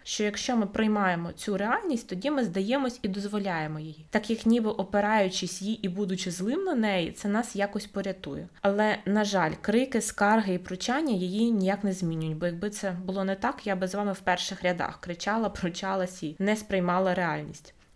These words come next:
Однак це не означає, що нам не потрібно почути другу думку або третю думку спеціаліста, або ми не повинні зробити все, що в наших силах для того, щоб змінити стан здоров'я і побороти хворобу. Ні. Супротив не про це. Це про поганий настрій, про образи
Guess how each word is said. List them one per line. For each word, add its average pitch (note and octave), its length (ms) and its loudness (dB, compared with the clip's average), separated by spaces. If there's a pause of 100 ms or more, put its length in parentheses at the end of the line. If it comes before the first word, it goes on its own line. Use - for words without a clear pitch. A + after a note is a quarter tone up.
(120)
Однак G#3+ 400 0
це A#3 120 2
не A3 100 6
означає, A#3 480 4
що - 160 0
нам A3 160 4
не G#3+ 80 4
потрібно G#3 420 2
почути G3+ 400 -2
другу A3+ 360 4
думку F#3 360 2
або E3+ 140 2
третю A3 360 2
думку F#3+ 340 -2
спеціаліста, F#3 720 -4
або F#3+ 220 0
ми F#3+ 140 0
не F#3+ 120 0
повинні G3 400 0
зробити F#3 420 -4
все, F#3 320 0
що F3 180 -4
в - 20 -2
наших E3+ 320 -4
силах E3+ 280 -4
для E3+ 120 -2
того, F3 180 -2
щоб E3+ 180 -8
змінити F3+ 420 -4
стан F3+ 260 -4
здоров'я A3+ 540 0
і G#3 60 -2
побороти G3+ 480 0
хворобу. F3+ 500 0
Ні. F3+ 280 2 (120)
Супротив D4 560 0
не A#3+ 140 6
про B3+ 180 0
це. E3+ 320 0 (120)
Це - 120 -8
про A3+ 160 -2
поганий C4 420 0
настрій, D#3+ 540 0
про A3 220 -4
образи F#3+ 500 0